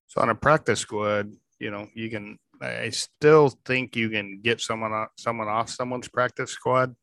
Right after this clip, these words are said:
if you offer 'em a, uh, you know, what, <coughs> sorry.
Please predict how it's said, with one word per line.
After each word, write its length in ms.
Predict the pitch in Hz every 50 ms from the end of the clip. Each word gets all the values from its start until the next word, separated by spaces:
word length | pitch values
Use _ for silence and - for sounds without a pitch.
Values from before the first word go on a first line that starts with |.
| _
if 180 | - 104 95 -
you 120 | 107 104 101
offer 380 | 104 107 104 - 113 107 104
'em 120 | 101 101 98
a, 400 | 98 98 98 95 95 95 95 - _ _ _ _ _ _ - -
uh, 420 | 110 101 98 95 82 73 71 - - _ _ _ _ _ _ _ _ _ _ _ _ _ _ _ - - _ _
you 100 | - 113 101
know, 180 | 98 95 95
what, 180 | 95 101 104 101 _ _ _ _ _ _ _ _ -
<coughs> 100 | - - - - - - - - - - - _ -
sorry. 280 | - - - - -